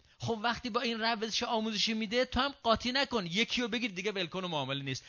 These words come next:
آقا ارث للذکر مثل حظ الانثیین نصفه، پس پدر و مادر رو باید نصف ببرند. بابا اون پدر و مادر یه فرمول دیگه بوده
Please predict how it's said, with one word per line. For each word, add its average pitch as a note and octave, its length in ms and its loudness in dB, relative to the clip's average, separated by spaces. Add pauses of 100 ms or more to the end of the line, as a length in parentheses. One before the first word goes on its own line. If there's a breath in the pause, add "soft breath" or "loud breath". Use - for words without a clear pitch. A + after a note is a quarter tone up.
(120 loud breath)
آقا F#3 160 -2
ارث F#3 380 -6 (340)
للذکر D#3 560 -2
مثل E3+ 260 -4
حظ E3 240 -2
الانثیین D3+ 600 -4
نصفه، F3 480 -2 (220 loud breath)
پس E3 220 0 (140)
پدر E3+ 320 2
و E3+ 40 0
مادر F#3+ 220 0
رو A#3 60 0
باید F#3+ 220 0
نصف D#3 180 -4
ببرند. A#2+ 420 -6
بابا F3 180 -6
اون D3+ 140 -8
پدر C#3+ 220 -4
و B2+ 40 -4
مادر C3+ 180 -6
یه D#3+ 80 -2
فرمول C#3 400 -4
دیگه B2+ 220 -4
بوده C#3 240 -4